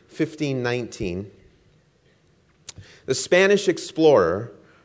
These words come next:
Hernando Cortez sailed into the harbor of Veracruz, Mexico. He brought with him only six hundred men. And yet, over the next two years,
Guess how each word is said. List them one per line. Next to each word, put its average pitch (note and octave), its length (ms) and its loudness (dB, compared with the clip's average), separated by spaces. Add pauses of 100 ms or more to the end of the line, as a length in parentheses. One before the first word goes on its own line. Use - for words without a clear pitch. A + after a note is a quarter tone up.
Hernando D3 460 4
Cortez D3+ 580 -2
sailed D#3+ 680 2 (640)
into F3+ 220 4
the E3+ 100 4
harbor C#3+ 360 2
of A2 140 0
Veracruz, B2 500 -2
Mexico. G2+ 540 -10 (1300)
He F3+ 80 -2
brought F#3 340 6
with F#3 180 4
him F3 480 -2 (380)
only D#3+ 420 0
six E3 320 -8
hundred C3 320 -2
men. E2 380 -12 (920)
And D3 140 2
yet, F3 180 4
over C#3+ 220 2
the B2+ 140 -2
next C3 400 -4
two F3+ 180 -8
years, A2 720 -6